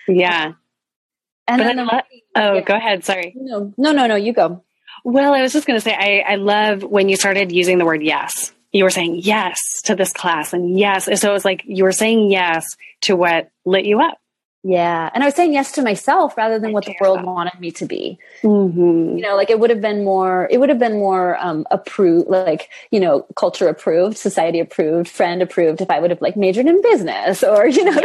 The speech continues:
Speaker 2: I mean? Like, that would have been the easier path on the outside. But the actual appropriate path for me was to go into this,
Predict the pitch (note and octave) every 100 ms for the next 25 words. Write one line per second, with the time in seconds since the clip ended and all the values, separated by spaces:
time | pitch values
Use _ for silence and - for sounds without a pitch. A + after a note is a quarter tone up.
0 | F#4+ F4 G4+ G4+ F4+ - C#4 D4 E4+ D4+
1 | C#4 C4 B3 A#3+ A#3 A3+ G3+ G3+ G3 -
2 | - - A#3+ F#3+ F#3 G3 G3 - F3+ F#3
3 | - D#3 C3 F#3 F3+ - - - - F3
4 | - - D3+ A#2+ G2+ - _ - - F3+
5 | D#3 E3+ - - - D#3 F3 D#3 E3 -
6 | E3+ D#3 E3 - - E3